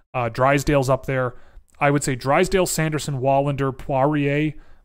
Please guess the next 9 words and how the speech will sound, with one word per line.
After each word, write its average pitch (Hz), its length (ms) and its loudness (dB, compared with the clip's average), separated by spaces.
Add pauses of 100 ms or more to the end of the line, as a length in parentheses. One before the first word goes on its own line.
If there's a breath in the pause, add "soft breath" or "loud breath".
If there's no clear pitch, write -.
(180)
all 147 220 4
four 151 320 4
I 143 100 2
think 147 180 -6
have 135 140 -2
extremely 147 520 -2
high 131 340 0 (160)
ceilings, 180 600 0
but - 400 -2